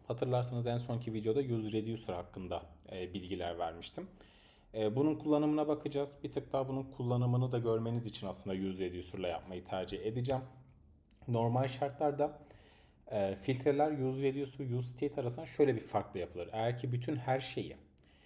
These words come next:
e, hani tik atılması, işte açalım bir dakika kodumuzu. Tik atılmasından tutun da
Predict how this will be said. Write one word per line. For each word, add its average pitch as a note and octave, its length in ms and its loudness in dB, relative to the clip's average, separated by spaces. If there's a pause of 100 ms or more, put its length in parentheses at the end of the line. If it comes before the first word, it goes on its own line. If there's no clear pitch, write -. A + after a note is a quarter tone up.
(320)
e, F2 560 -2
hani G2 320 0 (440)
tik - 360 -6
atılması, A#2 680 2 (160)
işte F2+ 360 -6
açalım G2 380 -4
bir F2 80 -10
dakika F2 200 -8
kodumuzu. G2 680 -4 (3250)
Tik - 260 0
atılmasından C3 720 2
tutun A2 380 -4
da E2+ 220 -4